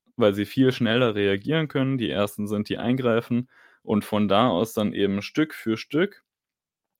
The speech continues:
eine gemeinsame Übernahme von Behörden mit zivilen Akteuren zusammen stattfindet. Äh, wenn eben die Behörden nachgekommen sind quasi und man dann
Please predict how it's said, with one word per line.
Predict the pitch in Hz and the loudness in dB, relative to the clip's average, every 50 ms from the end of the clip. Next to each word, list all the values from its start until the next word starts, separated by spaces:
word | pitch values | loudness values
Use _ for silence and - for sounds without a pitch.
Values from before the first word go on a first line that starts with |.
| _ - - | _ -8 -2
eine | 107 107 107 110 110 | 2 4 4 4 4
gemeinsame | 107 110 104 101 95 98 113 120 117 113 107 107 107 107 107 107 113 117 - | 2 2 2 4 4 4 4 4 4 4 2 2 2 0 0 -2 -4 -6 -4
Übernahme | - 113 113 113 107 101 101 101 101 101 101 104 101 101 101 98 | -2 0 2 2 2 2 2 2 2 2 2 0 0 0 -2 -4
von | - - 107 104 107 107 107 107 | -2 0 2 2 4 2 0 0
Behörden | 107 104 98 98 101 104 101 101 104 104 101 101 101 101 _ _ _ _ _ | 0 0 0 2 4 4 4 4 4 2 0 -2 -4 -6 _ _ _ _ _
mit | 107 107 101 - | 0 0 0 0
zivilen | - - 107 101 101 98 98 95 98 98 98 98 - _ _ _ _ _ | -4 -8 -6 -4 -2 0 0 0 0 -2 -4 -8 -10 _ _ _ _ _
Akteuren | - 98 - - - 101 95 95 92 95 95 98 | -10 -10 -10 -4 -2 0 0 0 0 -2 -4 -8
zusammen | - - 101 95 92 87 95 95 87 | -8 -10 -8 -4 -2 0 0 0 -2
stattfindet. | - - 101 92 - - - 101 87 85 82 82 - - _ _ _ _ _ - _ _ _ _ _ _ _ _ | -4 -6 -6 -8 -8 -8 -8 -8 -6 -6 -6 -8 -10 -14 _ _ _ _ _ -20 _ _ _ _ _ _ _ _
Äh, | - 101 | -2 0
wenn | 98 95 95 92 92 85 - - - - - - - 110 107 101 101 92 | 2 2 2 0 -2 -4 -6 -8 -12 -16 -12 -6 -2 0 2 2 2 2
eben | 62 71 95 95 92 95 95 | 2 2 2 2 2 0 0
die | 90 101 95 95 | 0 -2 -4 -4
Behörden | 90 85 - 101 95 95 92 92 98 92 | -4 0 0 0 2 2 2 2 0 -2
nachgekommen | - 87 90 - - - 107 - - 90 87 90 90 | -2 -4 -6 -6 -4 -6 -8 -4 -4 -6 -4 -4 -4
sind | 82 90 90 87 | -4 -4 -6 -6
quasi | - - - 92 90 87 101 98 | -8 -6 -2 -2 -2 -2 -2 -2
und | 90 92 95 95 | -2 -2 -2 -4
man | 101 95 92 | -2 -4 0
dann | 87 87 90 92 92 92 | 0 0 0 0 -2 -4